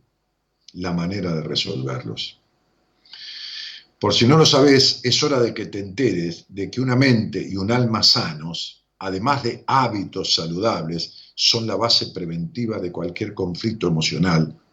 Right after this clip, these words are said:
y, por supuesto, de cualquier enfermedad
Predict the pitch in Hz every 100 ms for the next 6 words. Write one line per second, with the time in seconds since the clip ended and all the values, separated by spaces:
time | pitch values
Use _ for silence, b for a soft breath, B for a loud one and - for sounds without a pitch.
0 | _ _ _ - 98 101 - 95 127 117
1 | - 92 - _ - 87 90 104 104 92
2 | - 82 82 87 98 -